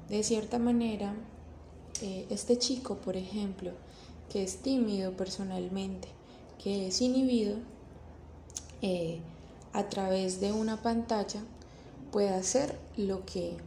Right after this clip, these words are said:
lo que no es personalmente, ¿no? Sin embargo, pues esto, aunque aparentemente sea bueno, de cierta manera,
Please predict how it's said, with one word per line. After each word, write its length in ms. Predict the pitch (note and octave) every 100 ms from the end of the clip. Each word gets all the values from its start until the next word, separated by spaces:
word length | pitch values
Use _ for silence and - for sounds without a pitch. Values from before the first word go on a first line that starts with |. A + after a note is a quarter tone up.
| - - - - - - -
lo 200 | F3+ F#3
que 180 | - F#3
no 220 | F3 F3+
es 340 | A#3 C#4 - - -
personalmente, 880 | G3+ - G3 F3 F#3 D4 C#4+ - F3+
¿no? 220 | G3 E4 - - - - - - - - - -
Sin 240 | - C#4 C#4+
embargo, 520 | C#4+ C#4 B3 A#3+ B3+ - - - -
pues 200 | G3 G3+
esto, 240 | G3+ A3
aunque 220 | F#3 F#3
aparentemente 920 | G3 G3 F3+ F#3 F#3+ G#3+ A#3 A#3 B3 A#3+
sea 160 | A#3+
bueno, 400 | A#3+ B3 G3+ A3 - - - - - - - -
de 140 | G#3+ G#3+
cierta 380 | A#3 A3+ G#3 B3+
manera, 600 | B3+ A#3+ G#3 F#3+ G#3+